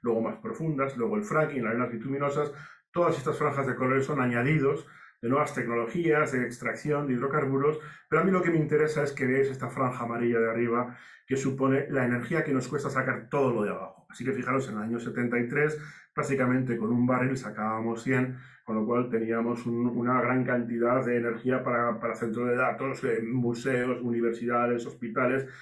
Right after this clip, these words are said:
lo que se llamó la gran aceleración, ¿no? Hoy estamos entre un quince y un veinte por cien aproximadamente del, de la energía que gastamos la pro-, es para, eh, la utilizamos para procurarnos energía,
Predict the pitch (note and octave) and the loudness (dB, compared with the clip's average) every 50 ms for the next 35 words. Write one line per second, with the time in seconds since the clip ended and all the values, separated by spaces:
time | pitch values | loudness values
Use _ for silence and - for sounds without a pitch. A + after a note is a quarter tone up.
0 | - - _ B2 A2 A#2 A2 C3 B2+ B2 C3+ C#3+ C3 A#2+ A#2 A#2+ C3+ C3 A2+ G#2+ | -20 -8 _ -4 -4 -2 -2 0 0 2 4 4 4 4 4 2 2 2 0 -2
1 | - A2+ G2 G2+ G#2 - - - A2+ G#2+ G2 G2 G2 G2+ A#2+ D3+ D#3 - - - | -2 -4 -2 -2 -2 -4 -4 -4 -2 -2 -2 -2 -4 -6 -8 -8 -10 -12 -20 -20
2 | - - - - _ _ - F3+ F3 D3 - - F3 E3+ E3 D#3 - - C3+ A#2+ | -20 -20 -20 -20 _ _ 2 4 4 4 2 2 2 2 2 2 0 2 0 0
3 | A2 A2 B2 C3 B2+ C3 C#3+ C3+ B2 B2 A#2+ A#2+ A#2+ B2 B2 A2 A#2+ A#2+ - A#2+ | 2 2 2 0 2 0 -2 -2 0 2 2 4 4 4 2 2 2 0 0 0
4 | A#2 A#2 - - C3+ C3+ C3+ B2 A#2 G#2 A2+ A2 - - A#2 A2+ A#2+ A#2+ A#2 A#2 | -2 -2 -2 -2 0 2 2 2 2 0 -4 -6 -6 -4 -4 -2 0 0 0 2
5 | B2+ C3 B2+ B2+ A2+ A2+ A2 G#2+ G#2+ - A2+ A2 A2 G#2+ G#2+ G#2+ G#2+ G#2+ G#2+ G#2+ | 2 2 0 0 0 0 0 0 -2 -4 -2 -2 -2 0 2 2 2 2 2 2
6 | A2+ A2+ A2 G#2+ A2+ A2+ A2+ - C3 C3 A#2+ A#2+ A#2 B2 C3+ C3 C3+ A#2+ A2 A#2 | 2 0 0 0 -2 -4 -4 -2 -2 -2 0 -2 -2 0 0 0 0 0 -2 -2
7 | A#2 A2 - - - - - A2 G#2+ - - A#2+ A2 G#2 G2+ A2 - - A#2 A2 | -4 -4 -4 -8 -10 -10 -8 -8 -8 -6 -6 -4 -4 -2 -2 -4 -4 -4 -6 -6
8 | G#2+ G#2+ - - - _ - A#2 A#2 A2+ A2+ A#2 A2 A2 A2+ A2 B2 C3+ C3 - | -6 -6 -8 -14 -12 _ 0 0 2 2 0 -2 -4 -4 -6 -4 -2 -2 -2 -2
9 | A#2+ A2+ G#2+ G#2 - G#2 - - A#2 A#2 A2 A2+ A#2+ A#2 - B2+ B2 A#2+ A#2+ A#2+ | -2 -4 -4 -4 -6 -8 -6 -4 -2 -2 -2 -2 -4 -4 -2 -2 -2 -2 -4 -4
10 | B2 B2+ C#3 C#3 | -2 -2 -2 -2